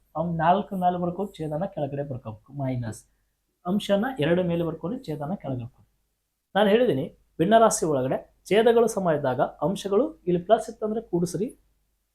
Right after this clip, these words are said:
ಕಳಿದಿತ್ತಪ್ಪ ಅಂದ್ರೆ ಕಳೀರಿ ಅಂತ ಹೇಳಿ. ಇಲ್ಲಿ ಕಳಿ ಚಿಹ್ನೆ ಇದೆ, ಹಾಗಾದ್ರೆ ನಾಲ್ಕರಾಗ ಎರಡು ಕಳೀರಿ, ಎರಡು divided by seven ಇದೆ, seven. Two by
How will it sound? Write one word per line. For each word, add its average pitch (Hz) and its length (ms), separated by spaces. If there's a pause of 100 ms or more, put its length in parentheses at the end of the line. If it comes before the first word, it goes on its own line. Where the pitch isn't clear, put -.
(600)
ಕಳಿದಿತ್ತಪ್ಪ 180 560
ಅಂದ್ರೆ 160 180
ಕಳೀರಿ 127 420
ಅಂತ 113 120
ಹೇಳಿ. 127 200
ಇಲ್ಲಿ 226 160
ಕಳಿ 180 200
ಚಿಹ್ನೆ 160 300
ಇದೆ, 147 100
ಹಾಗಾದ್ರೆ 196 720 (180)
ನಾಲ್ಕರಾಗ 190 340
ಎರಡು 151 280
ಕಳೀರಿ, 139 220 (240)
ಎರಡು 143 300
divided 131 640
by 196 240
seven 135 240
ಇದೆ, 165 80
seven. 127 320 (440)
Two 190 140
by 180 120